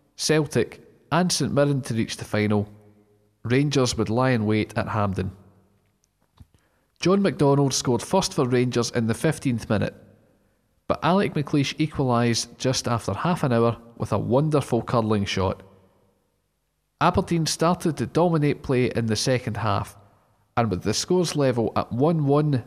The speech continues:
at ninety minutes, extra time would decide the final. Mark McGee scored minutes after the restart, before Gordon Strachan and Neil Cooper added more goals to demolish Rangers four one.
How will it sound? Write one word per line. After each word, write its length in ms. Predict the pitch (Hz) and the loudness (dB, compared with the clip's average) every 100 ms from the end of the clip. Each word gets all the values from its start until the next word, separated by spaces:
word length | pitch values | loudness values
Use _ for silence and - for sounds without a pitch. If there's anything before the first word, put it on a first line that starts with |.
| - | -4
at 140 | 82 | -2
ninety 320 | 101 110 104 104 | 0 0 0 0
minutes, 460 | 98 104 - - - _ _ _ _ _ - | 0 0 -4 -10 -12 _ _ _ _ _ -2
extra 340 | 151 - 139 | -2 0 -4
time 340 | - 120 117 | 0 0 2
would 140 | 113 101 | 0 -2
decide 380 | 104 - 110 101 | -2 0 0 -2
the 80 | |
final. 380 | 101 101 95 92 - - _ _ _ _ _ _ _ _ _ _ _ _ | -4 -2 0 -2 -6 -20 _ _ _ _ _ _ _ _ _ _ _ _
Mark 280 | 127 180 - | 0 0 0
McGee 380 | 170 139 147 139 | -2 0 0 2
scored 340 | - 135 117 | 2 0 2
minutes 420 | 117 143 165 - | 2 2 2 0
after 300 | 147 139 - | 0 2 0
the 120 | 110 104 | 0 0
restart, 580 | 107 98 98 101 - - _ _ _ _ _ | 0 -2 -2 -4 -4 -14 _ _ _ _ _
before 320 | 107 - 104 | -6 0 0
Gordon 360 | - 156 170 135 | 2 0 2 -4
Strachan 540 | - 127 127 131 117 - | -2 0 0 -2 -4 -2
and 220 | 110 104 | -2 0
Neil 160 | 139 151 | 0 0
Cooper 380 | - 120 135 107 | 0 -2 0 0
added 360 | 101 104 104 117 | -2 -2 -2 -2
more 220 | 139 160 | 0 0
goals 520 | 143 131 117 113 - - - | 0 0 2 0 -4 -10 -8
to 100 | 107 | -2
demolish 560 | 104 131 160 147 - | 0 2 2 2 0
Rangers 520 | 113 107 110 107 - - - | 0 0 0 -2 -2 -8 -18
four 320 | - 127 117 | -4 2 2
one. 320 | 95 92 90 | 4 2 -2